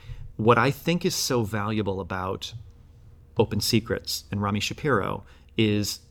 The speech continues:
the willingness or the commitment to help people unlearn some of those concretized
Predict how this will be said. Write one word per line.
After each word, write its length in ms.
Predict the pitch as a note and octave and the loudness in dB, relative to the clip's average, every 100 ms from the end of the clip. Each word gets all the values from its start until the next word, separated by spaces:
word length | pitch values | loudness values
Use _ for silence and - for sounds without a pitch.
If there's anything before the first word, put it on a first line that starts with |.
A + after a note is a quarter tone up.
| - | -8
the 120 | A2 G#2+ | 0 0
willingness 1000 | G#2 G#2 G#2 A#2+ C#3+ E3 C#3 A#2+ A2 | -2 -12 -2 2 2 2 4 4 2
or 60 | A#2 | 0
the 80 | G#2+ | 0
commitment 560 | - A#2 - A#2+ G#2+ | 2 2 2 0 -2
to 80 | - | -4
help 340 | - C3 C#3 - | -6 -2 -2 -2
people 400 | B2+ A2+ G#2+ - | -4 -2 -4 -4
unlearn 880 | - B2+ C3 A#2 A2 G#2+ F2+ D#2+ D#2+ - - - - | -2 0 2 2 2 0 -2 -8 -10 -16 -20 -20 -18
some 280 | - - B2 | -6 2 4
of 180 | A2+ - | 2 0
those 540 | G#2 G2+ G2 F#2 - - - - - - | 2 2 2 0 -2 -8 -20 -20 -20 -8
concretized 1080 | B2+ B2 A#2 A2 - G2+ F#2+ F#2+ F2+ - | -2 -2 0 -4 -2 -4 -4 -4 -6 -8